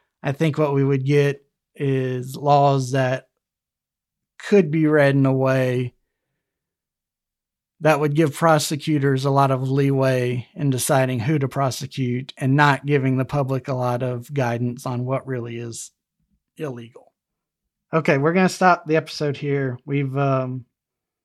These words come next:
we've covered a very dark topic. Um, I hope this kinda shows you why parents need to be careful with their children. Now,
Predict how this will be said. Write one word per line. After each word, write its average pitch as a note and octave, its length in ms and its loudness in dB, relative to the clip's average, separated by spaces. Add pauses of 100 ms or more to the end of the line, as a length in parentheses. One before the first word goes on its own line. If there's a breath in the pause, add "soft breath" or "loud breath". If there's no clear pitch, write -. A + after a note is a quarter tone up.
(1200)
we've D3 180 -4
covered D#3 320 2
a D3 40 0
very D3+ 260 2
dark C#3+ 360 0
topic. B2+ 520 -12 (380)
Um, A#2+ 600 -8 (720)
I D3+ 160 2
hope G3 300 4
this F3 180 -4
kinda F3 280 0
shows D3+ 480 0
you C#3 580 0 (1120)
why D3 300 2
parents D#3 460 -4
need D3 140 -2
to C3 60 -6
be C3+ 140 -2
careful C#3 380 -6
with B2+ 180 -12
their C3 140 -12
children. - 560 -12 (1700)
Now, C3+ 540 0